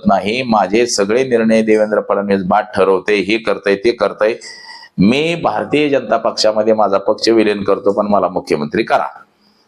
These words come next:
असं आता ते संजय राऊतांनी सांगितलेलं तुम्ही पाहिलेलंच आहे.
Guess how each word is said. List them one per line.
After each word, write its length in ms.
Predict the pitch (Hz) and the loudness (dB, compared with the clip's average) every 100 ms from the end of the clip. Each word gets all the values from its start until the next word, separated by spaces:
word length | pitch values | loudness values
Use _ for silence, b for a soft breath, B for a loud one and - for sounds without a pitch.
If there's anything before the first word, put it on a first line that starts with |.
| - | -4
असं 200 | 107 131 | -2 0
आता 180 | 135 139 | 0 0
ते 140 | 147 | -2
संजय 320 | 139 135 135 | 0 0 2
राऊतांनी 340 | 139 135 131 127 | 4 2 0 -2
सांगितलेलं 420 | - 127 123 117 | -2 0 0 2
तुम्ही 160 | 117 113 | 0 0
पाहिलेलंच 500 | 113 98 92 87 | 0 0 -2 -2
आहे. 100 | 82 | -2